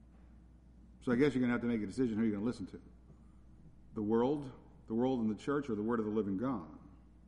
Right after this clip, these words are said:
Now, again, the a-, absence of an understanding of sin has absolutely wreaked havoc in the culture. And a loss of understanding the biblical concepts of sin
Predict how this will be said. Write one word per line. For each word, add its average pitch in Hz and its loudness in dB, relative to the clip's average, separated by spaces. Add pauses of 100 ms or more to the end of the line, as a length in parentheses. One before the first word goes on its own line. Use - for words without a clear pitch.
(1040)
Now, 127 4
again, 131 4
the 117 -2
a-, 139 -4
absence 139 -2
of 113 -2
an 120 0
understanding 123 0
of 101 -6
sin 135 0
has 107 -4
absolutely 120 -4
wreaked 117 -2
havoc 131 -4
in 104 -4
the 95 -4
culture. 98 -6 (1500)
And 107 -2
a 113 2
loss 135 2
of 123 0
understanding 127 2
the 110 0
biblical 131 -2
concepts 113 -4
of 101 -12
sin 147 2